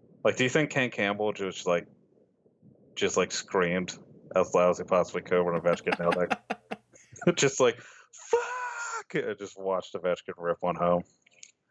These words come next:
Speaker 1: Like, yeah, so many, so many narratives were just thrown. Well, they're not thrown away yet 'cause they still have a chance to lose. But it's gonna be great when, if they lose and he has, like, nine points in the finals.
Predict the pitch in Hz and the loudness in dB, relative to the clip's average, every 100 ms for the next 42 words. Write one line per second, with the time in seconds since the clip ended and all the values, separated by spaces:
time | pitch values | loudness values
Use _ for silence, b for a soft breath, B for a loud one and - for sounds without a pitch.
0 | _ - 117 147 160 151 117 110 104 - | _ -2 2 6 6 4 0 -6 -4 0
1 | 226 220 156 123 - _ _ _ _ - | 0 0 -2 -6 -14 _ _ _ _ -6
2 | 170 165 127 110 104 98 85 80 85 85 | -4 -2 -2 0 0 2 0 -4 -8 -10
3 | - 92 87 - 127 120 117 135 123 117 | -4 -2 -2 2 4 4 4 2 2 0
4 | 101 90 82 78 78 - - 80 - _ | 0 0 -4 -4 -6 -8 -10 -12 -12 _
5 | _ _ _ _ - - 90 - 92 85 | _ _ _ _ -4 0 0 -2 -6 -6
6 | 82 82 82 78 - 87 87 - _ _ | -4 -2 -4 -6 -8 -6 -6 -8 _ _
7 | _ _ _ _ _ - 113 160 156 120 | _ _ _ _ _ -2 2 4 4 2
8 | 113 117 107 95 95 90 - _ _ _ | 4 4 4 2 -4 -10 -18 _ _ _
9 | _ _ - 104 127 117 107 101 107 110 | _ _ -6 0 2 2 0 -4 -4 -6
10 | - 87 87 95 92 90 85 82 87 - | -6 -4 0 0 0 -2 -4 -4 -6 -6
11 | 90 87 92 87 85 82 85 85 - | -6 -6 -6 -2 0 0 -2 -4 -8